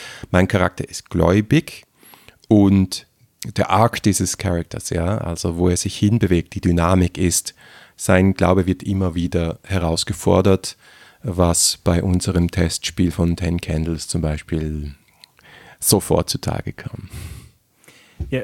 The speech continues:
Speaker 2: gut, dass du es erwähnst. Wir haben ja eingangs schon kurz Dread erwähnt. Wir werden uns in dieser Miniserie mit zwei Systemen beschäftigen, nämlich Dread und Ten Candles. Und das, äh, bringt mich auch gleich zu einem Punkt, der für mich so total frappant war zwischen den beiden.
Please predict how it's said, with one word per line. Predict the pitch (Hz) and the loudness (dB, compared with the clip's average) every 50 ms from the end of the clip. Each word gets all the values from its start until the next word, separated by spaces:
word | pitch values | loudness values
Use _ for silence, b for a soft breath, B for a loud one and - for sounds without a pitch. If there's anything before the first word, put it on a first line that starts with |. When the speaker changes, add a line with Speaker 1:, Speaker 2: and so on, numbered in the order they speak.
| 117 131 | -4 -6
Speaker 2:
gut, | 113 - - 143 143 | -4 0 0 0 0
dass | 143 - | 0 -2
du | - 123 | 2 2
es | 123 | 4
erwähnst. | 127 104 107 113 135 139 - - | 4 4 4 4 4 2 2 2
Wir | 127 | 2
haben | 123 120 | 4 4
ja | 117 | 2
eingangs | 120 110 110 120 127 131 127 127 - | 2 0 0 0 0 2 0 0 0
schon | - 123 120 117 | 0 0 0 0
kurz | - - - 123 - - - | 2 2 0 0 0 -2 -8
Dread | - - 98 110 139 - | -4 0 0 0 2 2
erwähnt. | 135 123 113 113 117 120 123 | 0 0 2 2 2 2 2
Wir | 120 107 | 2 2
werden | 110 113 113 117 | 2 2 2 2
uns | 117 110 107 | 2 2 0
in | 107 | 0
dieser | 104 127 117 127 | 0 2 2 4
Miniserie | 123 117 117 120 113 - 110 107 110 113 | 4 4 4 4 2 2 -2 -2 0 0
mit | 110 104 - | -2 -2 -4
zwei | - - - - - | -4 -8 -6 -2 -2
Systemen | 131 135 - - - 131 131 | -2 -2 -2 -4 -4 -4 -4
beschäftigen, | 127 - - 120 120 117 - 120 120 117 | -4 -2 -2 -2 -2 -2 -2 -2 -2 0
nämlich | 110 104 104 - - _ | 0 -2 -2 -4 -8 _
Dread | - 92 87 98 110 104 107 | -8 -4 -2 -2 -2 -2 -2
und | 98 90 - | -6 -6 -6
Ten | - 92 95 95 | -6 -6 -6 -4
Candles. | - 107 123 120 92 - - - - - - _ _ B B B B B B B B B B B B B _ | -2 0 0 2 2 2 0 0 -2 -8 -12 _ _ B B B B B B B B B B B B B _
Und | 107 92 | -2 0
das, | 123 123 - - - - - - - - | 2 2 2 0 -2 -6 -10 -16 -18 -14
äh, | - - 120 117 | -6 -4 -2 0
bringt | 113 - 139 135 - | 2 2 2 2 4
mich | 135 127 | 2 2
auch | 120 | 4
gleich | - 123 117 - | 4 2 2 2
zu | - | 2
einem | 123 120 117 | 2 2 4
Punkt, | - 127 135 143 131 - - - - | 4 4 2 2 2 -4 -12 -4 0
der | 120 113 113 110 | 2 4 4 2
für | - - 113 | 2 2 2
mich | 110 117 127 143 - - | 4 4 4 2 0 -4
so | - - 117 117 | -2 0 2 0
total | 110 - 117 110 - - - 101 104 117 135 131 | 2 0 -2 -2 -2 -6 -6 -2 2 2 2 2
frappant | - - 127 - - 107 98 107 117 - - | 2 -2 -2 -2 -2 -4 -2 -2 -4 -2 -2
war | 104 92 | -4 -4
zwischen | - - 101 - - | -2 -4 -6 -4 -4
den | 98 95 92 | -4 -4 -4
beiden. | - 87 80 82 95 139 143 | -6 -8 -6 -4 -4 -4 -4